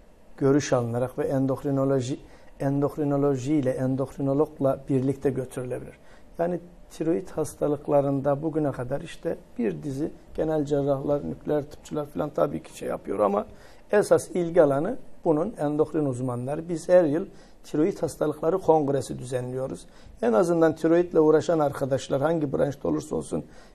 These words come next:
bizlerden o konuda bilimsel de destek alabilirler, kongremize katılabilirler. Mesela bu Kasım ayında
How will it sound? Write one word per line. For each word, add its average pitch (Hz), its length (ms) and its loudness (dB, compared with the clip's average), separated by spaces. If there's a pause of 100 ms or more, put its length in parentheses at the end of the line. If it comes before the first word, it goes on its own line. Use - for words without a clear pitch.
(140)
bizlerden 156 500 6
o 160 140 8
konuda 139 460 2
bilimsel 143 460 2
de 131 120 0
destek 143 340 -2
alabilirler, 135 680 0 (300)
kongremize 135 640 4
katılabilirler. 131 760 0
Mesela 135 360 -2
bu - 80 -10
Kasım 156 340 0
ayında 131 380 -4